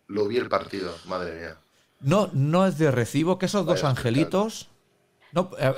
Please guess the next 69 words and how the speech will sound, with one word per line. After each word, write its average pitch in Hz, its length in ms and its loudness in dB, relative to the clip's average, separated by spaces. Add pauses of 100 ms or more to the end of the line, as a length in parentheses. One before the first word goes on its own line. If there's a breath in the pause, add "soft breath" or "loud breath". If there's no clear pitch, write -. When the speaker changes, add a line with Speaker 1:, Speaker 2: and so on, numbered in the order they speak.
Speaker 2:
no, 180 220 0
Jesús, 160 280 2
no 190 140 2
puede 117 240 0
ser. - 220 -4
Un 208 160 2
tío, 180 240 4
Speaker 1:
No, 85 60 2
no, 180 100 6
Speaker 2:
un, 170 80 0
Speaker 1:
no, - 140 -2
no. - 160 -4
Speaker 2:
un 214 160 4
angelito 180 440 2
de 160 60 6
esto 202 140 0
el 180 80 4
año 180 160 2
pasado 160 240 0
fue 170 140 2
invitado 156 380 2
por 156 120 4
el 135 60 4
Barcelona 123 340 2
a - 40 -2
jugar 117 240 2
la, 110 260 2
la 92 380 -2
minicopa. 92 600 -6
Y 160 100 0
este 202 120 0
año 202 160 0
la 123 80 2
juega 156 200 2
con 113 140 0
el 95 60 -4
Madrid. 90 360 -8 (340)
Speaker 1:
A 101 140 -2
mí 117 80 -2
me 131 100 0
es 117 120 0
igual 107 300 2
si 107 120 -4
fue 104 180 -4
invitado 98 420 -2
por 98 120 -4
el 92 60 -2
Barça 87 220 0
el 90 140 -2
año - 80 -8
pasado. 90 280 0
Speaker 2:
Esos 208 180 0
tienen 214 220 2
Speaker 1:
Este - 20 0
Speaker 2:
veinticinco 160 540 2
Speaker 1:
chico 120 60 2
no 127 260 2
Speaker 2:
años. - 20 -10
Speaker 1:
tiene 127 260 2
la 113 100 6
edad, 117 240 6 (100)
no 151 420 -4
tiene 113 280 -2
la 95 140 4
edad 120 100 2
Speaker 2:
Por 175 80 2 (120)
Speaker 1:
que 92 100 -2
Speaker 2:
favor. - 20 -4
Speaker 1:
dicen. 76 440 -10